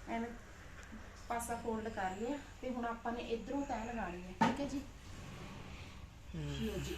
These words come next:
ਇੱਧਰੋਂ ਵੀ ਆਪਾਂ ਇੰਨਾ ਫੋਲਡ ਕਰ ਲਿਆ ਹਿੱਸਾ, ਠੀਕ ਹੈ ਜੀ। ਤੇ ਇੱਧਰੋਂ ਹੀ ਦੂਜੇ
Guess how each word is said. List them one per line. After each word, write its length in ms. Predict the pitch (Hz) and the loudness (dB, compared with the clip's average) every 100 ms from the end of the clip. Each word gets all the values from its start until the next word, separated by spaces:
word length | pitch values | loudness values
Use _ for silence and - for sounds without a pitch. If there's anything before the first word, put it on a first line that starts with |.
| 190 | 0
ਇੱਧਰੋਂ 320 | 220 214 254 | 2 2 4
ਵੀ 100 | 254 | 4
ਆਪਾਂ 240 | 294 269 277 | 4 6 4
ਇੰਨਾ 180 | 254 262 | 6 4
ਫੋਲਡ 360 | 269 247 233 226 | 6 4 4 4
ਕਰ 160 | 233 | 2
ਲਿਆ 140 | 226 226 | 2 2
ਹਿੱਸਾ, 320 | 247 - 240 240 - | 0 0 -2 -2 -2
ਠੀਕ 200 | 254 277 | 0 0
ਹੈ 60 | |
ਜੀ। 180 | 277 277 - - - - - - - - - - - | 0 0 -2 -8 -10 -10 -12 -12 -12 -12 -12 -12 -8
ਤੇ 80 | - - | -6 6
ਇੱਧਰੋਂ 280 | 226 190 262 | 6 6 4
ਹੀ 60 | 277 | 6
ਦੂਜੇ 260 | 233 208 | 8 8